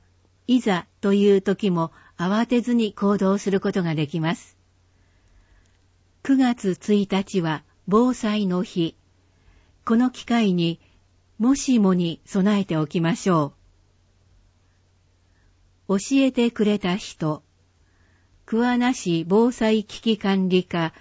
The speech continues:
防災専門官、藤井和孝。ここに顔写真があります。イラスト。すごろくのようにスタートからゴールまで六つ進んでいきます。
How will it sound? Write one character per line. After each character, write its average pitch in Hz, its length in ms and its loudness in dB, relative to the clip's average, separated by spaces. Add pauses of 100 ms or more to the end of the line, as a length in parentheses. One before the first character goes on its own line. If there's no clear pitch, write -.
(320)
防 233 260 4
災 220 300 0
専 214 280 0
門 196 280 0
官、 147 400 -6 (760)
藤 240 540 2
井 233 100 -4
和 202 140 0
孝。 175 640 -4 (640)
こ 208 140 -4
こ 220 100 0
に 214 140 2
顔 214 240 0
写 220 140 0
真 160 260 -2
が 147 120 0
あ 151 60 -2
り 147 140 -4
ま 151 140 -2
す。 - 200 -20 (2000)
イ 214 100 -2
ラ 226 160 0
ス - 160 -16
ト。 180 240 -4 (480)
す 233 160 0
ご 262 140 2
ろ 269 100 2
く 277 80 -2
の 262 160 4
よ 269 160 4
う 240 60 2
に 180 260 0 (160)
ス - 140 -16
タ 262 180 2
ー 254 60 0
ト 196 140 -2
か 180 120 0
ら 151 280 -2 (120)
ゴ 262 240 6
ー 226 40 2
ル 202 100 2
ま 170 160 0
で 160 220 -2 (180)
六 196 160 4
つ 262 240 0
進 214 300 -2
ん 196 100 0
で 180 100 2
い 170 80 -2
き 170 140 -4
ま 160 160 -2
す。 - 180 -20